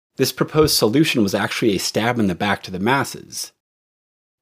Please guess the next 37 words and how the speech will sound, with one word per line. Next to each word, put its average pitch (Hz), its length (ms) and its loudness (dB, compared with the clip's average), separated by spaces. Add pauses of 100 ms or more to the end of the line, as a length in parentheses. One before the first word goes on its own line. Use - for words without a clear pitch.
At 123 140 -2
the 113 100 0
same 196 320 0
time, 95 260 -4
the 101 140 0
M 127 100 2
S 139 140 -2
T 120 160 -4
leadership 117 500 0
gave 95 160 -4
the 95 80 -2
names 101 320 2
of 95 60 -6
the 92 100 -4
leaders 127 360 0
that - 180 -8
headed 113 220 -4
the 92 100 -2
occupation 110 640 -6
of 90 80 -6
Santa 95 260 -4
Elena 139 460 0
Latifundio 165 840 -2
to - 80 -14
the - 120 -12
state. - 480 -4 (1300)
The 123 100 2
refusal 196 540 4
of 120 100 2
this 110 140 0
poison 101 420 0
carrot 143 400 -2
brought 90 200 -4
the 90 60 -14
stick - 300 -6
of 82 100 -10
repression. - 640 -2